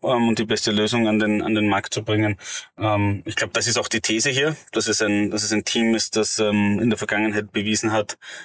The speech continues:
ähm, differenzierte Softwareprodukte bauen zu können. Ähm,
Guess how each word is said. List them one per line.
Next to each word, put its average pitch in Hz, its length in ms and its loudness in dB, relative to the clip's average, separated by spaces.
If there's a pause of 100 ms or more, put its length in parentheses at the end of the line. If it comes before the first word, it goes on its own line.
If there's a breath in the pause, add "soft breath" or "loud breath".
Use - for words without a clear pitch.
(100)
ähm, 107 560 0
differenzierte 107 580 0
Softwareprodukte 107 800 -2
bauen 104 400 0
zu - 140 -4 (100)
können. 113 520 0 (400 loud breath)
Ähm, 104 560 0